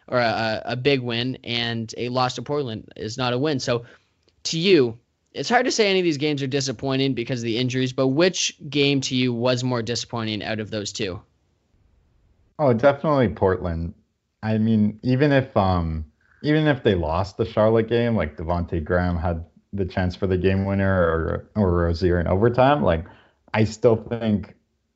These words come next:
Speaker 2: they just, they were on the second night of a back-to-back. I think it's almost more understandable, regardless of the injuries, versus the Portland game. They outplayed them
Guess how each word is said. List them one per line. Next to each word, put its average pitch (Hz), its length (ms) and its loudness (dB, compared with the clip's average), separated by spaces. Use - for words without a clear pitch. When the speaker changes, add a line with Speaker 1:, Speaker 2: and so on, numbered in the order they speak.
Speaker 2:
they 98 460 2
just, 92 520 -4
they 107 160 4
were 98 120 4
on 101 140 2
the 98 80 0
second 98 300 -2
night 95 180 -2
of 87 80 -2
a 90 60 0
back-to-back. 87 840 -4
I 92 80 -6
think 90 200 -2
it's 85 180 -6
almost 90 480 -4
more 92 400 2
understandable, 98 1120 0
regardless 92 760 0
of 92 100 -4
the 95 100 -2
injuries, 120 540 -2
versus 92 600 2
the 90 80 -2
Portland 101 480 0
game. 87 400 -2
They 85 580 -2
outplayed 95 520 -2
them 82 440 -4